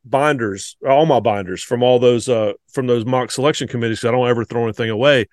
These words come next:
Page one, right? The cir-, when circumstances at the margins indicate the teams are comparable, the following criteria must be considered. Championships won is listed first, and strength of schedule is listed second. Then it's head-to-head competition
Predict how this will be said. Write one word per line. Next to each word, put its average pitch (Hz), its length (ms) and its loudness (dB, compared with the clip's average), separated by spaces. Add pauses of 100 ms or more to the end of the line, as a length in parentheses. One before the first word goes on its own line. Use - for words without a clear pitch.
(200)
Page 170 280 0
one, 180 300 0 (300)
right? 147 300 0 (680)
The 113 160 -6
cir-, 175 300 0 (380)
when 143 220 0
circumstances 196 880 0
at 151 120 -2
the 139 80 -2
margins 135 640 0
indicate 151 540 -2
the 113 120 -8
teams 160 320 -2
are - 80 -2
comparable, 107 580 -4 (160)
the 117 140 -6
following 165 420 2
criteria 147 540 -2
must 139 240 -4
be 147 100 -4
considered. 120 480 -2 (340)
Championships 160 640 0
won 147 320 -2 (400)
is 113 140 -8
listed 143 300 -2
first, 135 320 0
and 95 120 -8
strength 147 440 -4
of 156 100 -2
schedule 117 600 0 (340)
is 120 140 -6
listed 143 280 -2
second. 120 360 -2
Then 135 120 -2
it's 139 140 -4
head-to-head 139 440 -2
competition 131 600 -4